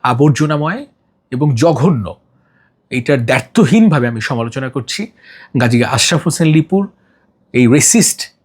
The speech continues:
ম-, মানসিকতার কারণে তিনি আর কোনোভাবেই প্রধান নির্বাচকের পদে থাকতে পারেন না। ব্যক্তিগত পছন্দে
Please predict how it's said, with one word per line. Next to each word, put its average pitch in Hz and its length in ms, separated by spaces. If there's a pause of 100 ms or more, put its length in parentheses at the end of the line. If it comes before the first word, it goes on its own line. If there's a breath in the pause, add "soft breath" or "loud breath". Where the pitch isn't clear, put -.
ম-, 123 200
মানসিকতার 160 600
কারণে 101 360 (500 soft breath)
তিনি 185 480 (640)
আর 165 220
কোনোভাবেই 139 640 (500)
প্রধান 170 240
নির্বাচকের 156 580
পদে 147 200
থাকতে 139 300
পারেন 101 220
না। 90 140 (300)
ব্যক্তিগত 190 500
পছন্দে 165 640